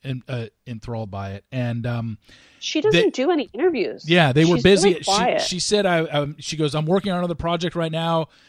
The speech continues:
Speaker 1: Reach back to me in three months." I did.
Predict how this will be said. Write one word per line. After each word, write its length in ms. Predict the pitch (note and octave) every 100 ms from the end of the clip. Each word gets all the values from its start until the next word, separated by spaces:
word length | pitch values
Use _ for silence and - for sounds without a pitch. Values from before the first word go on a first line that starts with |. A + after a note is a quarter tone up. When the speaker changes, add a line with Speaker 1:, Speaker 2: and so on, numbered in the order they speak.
| _ -
Speaker 1:
Reach 240 | E3+ F#3+ G3
back 200 | E3+ -
to 80 |
me 120 | E3+ D3+
in 60 |
three 200 | - D3
months." 440 | D3 E3+ E3 D#3 -
I 80 | A#2+
did. 560 | A#2 F3 F3 F3 E3+